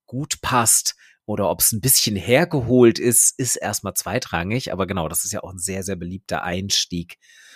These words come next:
in Hausarbeitstexte. Ja.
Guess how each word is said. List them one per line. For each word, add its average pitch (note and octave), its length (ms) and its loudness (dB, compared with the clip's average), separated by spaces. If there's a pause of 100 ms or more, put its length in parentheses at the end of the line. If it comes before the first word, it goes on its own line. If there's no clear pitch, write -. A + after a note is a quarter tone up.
(220)
in E2+ 380 -4 (200)
Hausarbeitstexte. E2 1120 -4 (120)
Ja. E2 240 -6